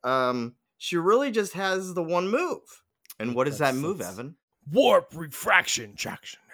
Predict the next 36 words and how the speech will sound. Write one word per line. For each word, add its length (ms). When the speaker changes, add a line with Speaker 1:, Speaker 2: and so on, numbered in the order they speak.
Speaker 2:
action. 260
Speaker 1:
Okay, 300
okay. 240
Speaker 2:
You, 120
you 180
like 160
the 140
echo 180
there? 240
Speaker 1:
It's 180
pretty 180
Speaker 2:
It 40
Speaker 1:
good. 260
Speaker 2:
was 80
pretty 180
good, 100
right? 160
Speaker 1:
Yeah, 300
yeah. 320
I 100
didn't 200
have 100
Speaker 2:
So, 60
Speaker 1:
to 40
do 180
any 140
work 200
on 180
Speaker 2:
uh, 80
Speaker 1:
it. 100
Speaker 2:
right. 440
<laughs> 40
She, 340
she 200
warps 380
sunlight 560